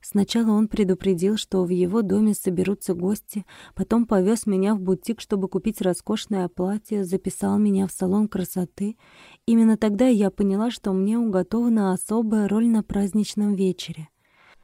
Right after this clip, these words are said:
В доме Тихонова собралось немало важных шишек. Тихонов представил меня как свою дочь.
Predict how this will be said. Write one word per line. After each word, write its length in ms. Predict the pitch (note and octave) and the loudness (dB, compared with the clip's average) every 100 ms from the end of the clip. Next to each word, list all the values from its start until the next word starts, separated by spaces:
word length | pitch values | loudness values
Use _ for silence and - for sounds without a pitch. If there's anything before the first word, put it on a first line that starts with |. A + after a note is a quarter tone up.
| _ _ _ _ - | _ _ _ _ -10
В 120 | F3+ | -6
доме 320 | D#3 A3 B3 | 0 4 4
Тихонова 580 | A3 - A#3+ B3 A#3 A3 | 2 -2 0 4 4 2
собралось 640 | - G3+ F#3 F#3+ F#3+ A3 G#3+ | 0 -2 2 2 2 0 0
немало 460 | F#3+ F#3 G#3+ A3+ | 2 2 0 0
важных 440 | G3 F#3 F3 F#3+ - | 0 -2 0 -2 -4
шишек. 460 | - F#3 E3+ E3 _ - | -4 -4 -4 -10 _ -10
Тихонов 400 | A#3 A3 A#3 A3+ - | -6 -2 -2 -2 -4
представил 560 | G#3 - - A#3+ A#3 | -6 -6 -2 0 2
меня 280 | G3+ F#3+ A3+ | 2 2 0
как 240 | - G#3 | -2 -6
свою 400 | - G3 F#3+ F#3+ | -4 -2 2 2
дочь. 400 | F#3+ F#3 E3+ - | 2 0 -2 -6